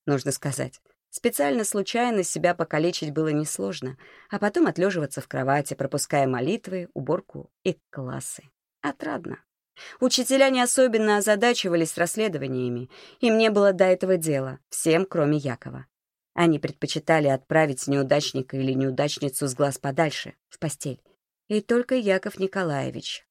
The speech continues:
не без помощи стукачей, бывало докапывался до истины. И вот тогда-то симулянту было не сдобровать. Обыкновенно Маришка подворачивала ногу. Она была мастерицей подворачивать ногу. На ровном месте, прямо, не отходя далеко от кровати.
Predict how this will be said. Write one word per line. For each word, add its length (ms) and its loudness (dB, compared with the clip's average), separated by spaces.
не 160 4
без 160 -2
помощи 360 0
стукачей, 680 -2
бывало 380 6
докапывался 720 0
до 120 -2
истины. 580 -12
И 80 0
вот 200 2
тогда-то 480 0
симулянту 680 2
было 260 0
не 200 0
сдобровать. 720 -8
Обыкновенно 540 2
Маришка 400 2
подворачивала 640 4
ногу. 540 0
Она 260 2
была 220 4
мастерицей 640 0
подворачивать 680 0
ногу. 360 -4
На 140 2
ровном 340 2
месте, 300 0
прямо, 380 2
не 120 4
отходя 420 2
далеко 300 0
от 120 0
кровати. 500 -6